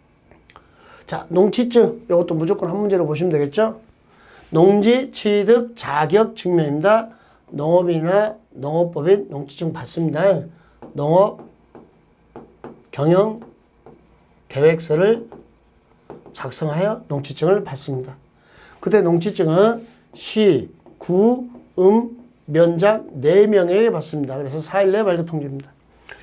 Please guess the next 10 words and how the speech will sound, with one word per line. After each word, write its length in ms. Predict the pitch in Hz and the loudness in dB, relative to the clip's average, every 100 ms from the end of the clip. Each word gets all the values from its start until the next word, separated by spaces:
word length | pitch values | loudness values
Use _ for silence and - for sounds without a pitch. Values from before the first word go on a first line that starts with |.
| - - | -20 -8
시, 240 | - 240 | 2 2
구, 140 | 226 | 4
음, 80 | 185 | 4
면장 280 | 185 190 170 | 4 4 4
네 140 | 170 | 4
명이죠. 460 | 190 175 165 214 185 120 | 4 2 2 0 0 0
면장은요. 840 | 170 226 220 190 165 196 208 117 110 | 2 4 4 2 2 2 0 -2 -2
면장은 640 | 165 214 220 202 196 190 | 0 2 4 4 2 0
알아야 440 | 170 160 196 226 202 | -2 -2 0 2 2
면장하죠. 760 | 175 180 170 160 196 202 - | 0 0 -2 0 0 0 0